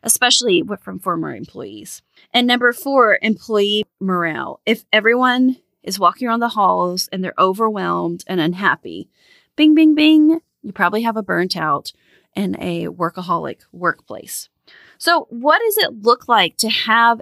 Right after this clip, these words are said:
a healthy workplace versus one that is a workaholic workplace? Well, I think it is in the sustainability. And so I think a healthy workplace you can define as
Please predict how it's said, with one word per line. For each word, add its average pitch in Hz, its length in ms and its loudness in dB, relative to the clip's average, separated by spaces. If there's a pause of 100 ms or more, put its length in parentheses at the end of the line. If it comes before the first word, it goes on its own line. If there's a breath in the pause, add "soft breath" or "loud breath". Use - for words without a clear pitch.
a 190 380 -4
healthy 269 480 -2
workplace 175 680 -2
versus 202 460 -2
one 190 580 0 (340 soft breath)
that 180 300 2
is 180 100 -4
a 185 60 -6
workaholic 170 600 -2
workplace? - 500 -14 (420 loud breath)
Well, 262 260 2 (200)
I 240 180 4
think 320 160 2
it 311 260 -2
is 240 220 2
in 214 160 -4
the 196 60 -2
sustainability. 185 1120 -4 (360)
And 247 160 -2
so 247 140 4
I 254 100 4
think 302 440 0
a 226 240 0
healthy 349 420 2
workplace 190 560 -2
you 214 300 -4
can 277 240 -2
define 190 520 -4
as 160 380 -2